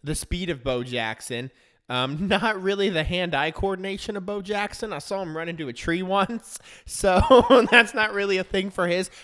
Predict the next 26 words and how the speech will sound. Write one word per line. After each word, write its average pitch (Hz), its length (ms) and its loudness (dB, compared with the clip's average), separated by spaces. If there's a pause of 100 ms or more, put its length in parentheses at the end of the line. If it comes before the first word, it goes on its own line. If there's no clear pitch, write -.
(120)
But 202 180 -10
either 233 180 -8
way, 240 180 0
you 208 200 -6
are 202 60 -2
joined 196 280 -2
by 185 120 2
me 190 180 -6
and 175 100 -4
Brody 180 240 0
the 175 100 -8
Black 180 320 -4
Lab. 160 200 -2
We 160 140 -6
are 135 60 -4
here. 147 160 -8
We're 170 100 -8
gonna 131 260 -8
talk 190 640 -2 (720)
a 139 80 0
little 156 280 0
bit 160 140 0
of 135 120 -2
baseball. 175 800 -4
I 143 220 -2
have 117 720 -4